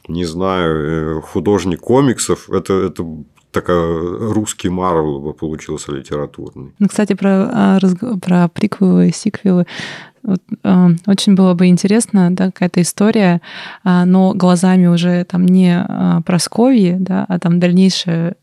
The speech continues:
Speaker 2: жизнь, там, не знаю, там, Херувима Сергея, <laughs> да, там, или кого-то из героев, потому что они настолько какие-то все получились цельные и яркие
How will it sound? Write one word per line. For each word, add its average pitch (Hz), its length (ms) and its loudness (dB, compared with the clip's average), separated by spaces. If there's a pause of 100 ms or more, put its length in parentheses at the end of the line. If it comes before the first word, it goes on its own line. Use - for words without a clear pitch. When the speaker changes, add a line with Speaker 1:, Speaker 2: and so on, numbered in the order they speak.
(100)
Speaker 2:
жизнь, 185 400 -2
там, 156 200 -4
не 151 60 -6
знаю, 156 180 -6
там, 151 200 -8 (220)
Херувима 180 480 2
Сергея, 165 680 2
<laughs> - 0 -
да, 175 140 4 (500)
там, 214 160 4 (220)
или 208 140 2
кого-то 202 380 2
из 185 100 2
героев, 190 440 4
потому 180 200 0
что - 160 -2
они 190 80 4
настолько 196 380 2
какие-то 185 280 0
все 190 160 0
получились 190 760 0 (320)
цельные 190 500 4
и 196 100 0
яркие 175 720 0